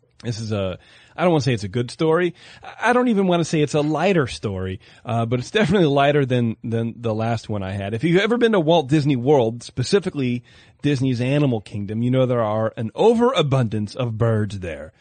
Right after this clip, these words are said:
Strange looking <laughs> birds. Birds fighting for scraps. Basically, they're pigeons in fancy clothes.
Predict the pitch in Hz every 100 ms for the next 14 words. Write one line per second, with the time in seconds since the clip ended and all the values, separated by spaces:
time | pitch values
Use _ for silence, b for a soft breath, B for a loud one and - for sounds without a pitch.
0 | b b b - 131 151 143 139 123 135
1 | 135 127 135 135 139 135 - - b b
2 | b b - 151 156 - - 143 151 135
3 | 147 - 131 127 123 - - b b b
4 | 190 202 196 143 135 - 156 143 143 117
5 | 117 107 117 110 104 113 107 95